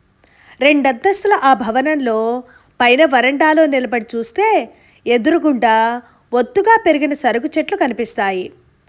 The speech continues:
వాటి మధ్య నుండి సన్నటి కాలిబాట సముద్రం దగ్గరకు తీసుకెళ్తుంది. పై వరండాలో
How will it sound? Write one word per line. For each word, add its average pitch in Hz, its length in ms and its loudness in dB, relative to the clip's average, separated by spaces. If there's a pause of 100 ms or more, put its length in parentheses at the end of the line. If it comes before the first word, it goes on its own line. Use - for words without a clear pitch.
(440)
వాటి 302 260 2
మధ్య 233 340 -2
నుండి 269 580 -4 (300)
సన్నటి 285 580 0
కాలిబాట 233 1000 0 (240)
సముద్రం 294 580 0
దగ్గరకు 294 360 -2
తీసుకెళ్తుంది. 208 880 -6 (1040)
పై 294 200 4
వరండాలో 285 920 2